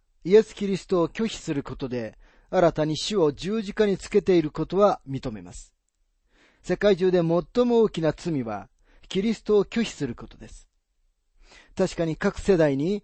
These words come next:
その罪があります。主イエスは、聖霊が来られるとき、聖霊はこの世に罪を認めさせると言われました。ヨハネ十六章の九節でイエス様はこのように言われています。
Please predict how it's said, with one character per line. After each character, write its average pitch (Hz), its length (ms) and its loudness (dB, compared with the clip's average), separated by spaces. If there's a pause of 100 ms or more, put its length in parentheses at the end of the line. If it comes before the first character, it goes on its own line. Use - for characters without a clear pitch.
(160)
そ - 180 -6
の 180 160 -4
罪 226 320 -2
が 175 100 6
あ 156 40 8
り 113 100 -2
ま - 100 -20
す。 - 220 -20 (1080)
主 - 340 -4
イ 208 100 6
エ 190 60 8
ス - 160 -6
は、 127 280 -6 (280)
聖 202 240 8
霊 208 140 6
が 180 120 2
来 - 160 -6
ら 180 140 6
れ 180 120 6
る 139 80 0
と 123 120 -10
き、 104 340 -16 (280)
聖 180 220 2
霊 165 140 4
は 156 160 4
こ - 180 -10
の 208 140 2
世 214 140 2
に 170 180 -2
罪 220 380 -2
を 147 100 4
認 147 280 -2
め 208 120 2
さ 185 160 -2
せ 190 160 -4
る 175 100 -2
と 196 140 0
言 160 140 2
わ 135 80 0
れ 107 60 -6
ま 101 100 -14
し - 80 -20
た。 - 160 -20 (1800)
ヨ 180 120 0
ハ 170 80 2
ネ 160 100 0
十 165 200 0
六 165 180 0
章 156 200 -2
の 151 120 -2
九 185 220 -4
節 - 240 -4
で 175 140 2
イ 175 100 4
エ 202 60 8
ス - 60 -2
様 147 240 -4
は 147 120 0
こ - 180 -12
の 233 140 0
よ 254 100 0
う 202 40 2
に 156 80 0
言 135 80 0
わ 127 80 0
れ 117 80 -4
て 107 120 -16
い 73 60 -18
ま 139 100 -20
す。 - 240 -20